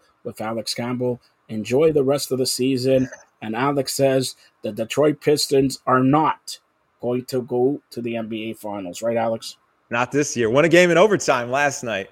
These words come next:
Speaker 2: I'm still excited about that.
Speaker 1: They,
Speaker 2: And that
Speaker 1: they,
Speaker 2: just
Speaker 1: they win
Speaker 2: tells
Speaker 1: a
Speaker 2: you
Speaker 1: game and they, he's partying like they won the Stanley Cup.
Speaker 2: Eighty-two games. I'm excited about one of them. That tells you where the Pistons are right now.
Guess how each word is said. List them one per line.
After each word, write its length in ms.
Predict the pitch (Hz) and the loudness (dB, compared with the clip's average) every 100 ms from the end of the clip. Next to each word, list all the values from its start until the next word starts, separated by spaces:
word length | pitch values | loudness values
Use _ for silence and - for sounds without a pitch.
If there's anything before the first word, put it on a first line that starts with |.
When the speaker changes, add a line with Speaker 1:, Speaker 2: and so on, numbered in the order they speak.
| - | -8
Speaker 2:
I'm 160 | 131 | -8
still 240 | 131 160 139 | -6 -4 -4
excited 360 | 117 135 131 | -2 -2 0
about 220 | 123 110 127 | 0 0 4
that. 60 | |
Speaker 1:
They, 120 | 131 143 | 4 4
Speaker 2:
And 100 | 131 | 2
that 40 | |
Speaker 1:
they, 80 | 143 | 0
Speaker 2:
just 120 | 139 | 4
Speaker 1:
they 60 | 175 | 6
win 180 | 190 208 | 8 8
Speaker 2:
tells 120 | 180 | 8
Speaker 1:
a 40 | |
Speaker 2:
you 100 | 180 | 8
Speaker 1:
game 100 | 196 | 6
and 80 | 190 | 6
they, 80 | 180 | 2
he's 440 | 170 175 170 175 | 2 2 2 0
partying 360 | - 170 180 180 | 6 8 8 6
like 160 | 165 | 2
they 80 | 170 | 2
won 160 | 170 170 | 0 0
the 80 | 151 | -2
Stanley 340 | 165 160 156 | -2 -2 -4
Cup. 300 | 139 131 117 _ _ - | -2 -4 -4 _ _ 0
Speaker 2:
Eighty-two 440 | 156 196 - 190 | 0 0 -2 0
games. 260 | 165 139 127 | 2 2 0
I'm 100 | 131 | -2
excited 320 | 127 147 147 | 2 4 4
about 180 | 143 135 | 2 0
one 140 | 131 | -2
of 60 | 113 | -4
them. 120 | 113 | -6
That 160 | 117 | -6
tells 300 | - 131 131 | -4 -2 -2
you 160 | 123 127 | -2 -2
where 200 | 113 127 | 0 0
the 80 | 131 | 0
Pistons 400 | - 120 127 110 | -4 -8 -8 -4
are 200 | 117 117 | -4 -2
right 220 | 113 117 | -2 -4
now. 300 | 104 82 73 | -6 -8 -10